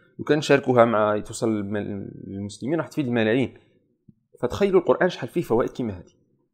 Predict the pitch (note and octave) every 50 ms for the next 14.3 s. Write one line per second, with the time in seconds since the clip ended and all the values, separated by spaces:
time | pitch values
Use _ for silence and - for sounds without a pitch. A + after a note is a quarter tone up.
0 | _ - B2+ C#3+ - - - D#3 D#3 D3+ - C#3+ D3 F3 D#3+ - - - C#3+ C#3+
1 | C#3+ - - - B2+ D#3 D3 B2+ A#2 - - - - C#3 B2+ B2 - - A#2+ B2
2 | B2+ - - B2+ A#2+ B2 A#2 A#2+ C#3+ D3 C3+ C#3 A#2 G#2+ - C3+ A2+ - C3+ C#3
3 | B2+ A#2 - - - - - - - - _ _ _ _ _ _ _ _ _ -
4 | A#2 - - - - - - - - A#2+ A#2 A#2 A#2+ G#2 G#2+ A2 A2+ A2+ A#2 A2+
5 | A2+ G2+ - - - _ - - - _ _ _ _ _ _ _ - - _ _
6 | _ _ _ _ - F#3+ A3 G#3+ G#3 - - E3+ D3+ C#3+ A2+ - B2+ A#2 A2 A2+
7 | - G#2 - F2+ F#2 G2 B2 D#3+ - - C#3 A#2+ A2 B2 D#3 E3 - C3 B2+ D3+
8 | D3+ D3 - - A#2 G#2 - - - - _ _ _ _ _ _ - E3 - -
9 | A#2 A#2 A2+ G#2+ G2 G2 G#2 G#2+ G#2 C#3 - - C#3 C#3+ B2+ B2 - - C3+ A#2
10 | B2 B2 - - - - - - - _ _ _ _ _ _ _ _ _ _ _
11 | _ _ _ _ _ _ _ _ _ _ - G#2 A2 A2+ G#2 A2 G2+ - - -
12 | - - G2+ G2 F#2+ F#2+ G2 F#2+ F#2 - - - - B1+ E2+ F2+ - - - -
13 | _ _ _ - - C3+ D3 E3 F#3+ F#3 - - - E3 D#3+ D#3 C#3+ A2+ G#2+ -
14 | C#3+ D#3+ E3 E3+ E3 -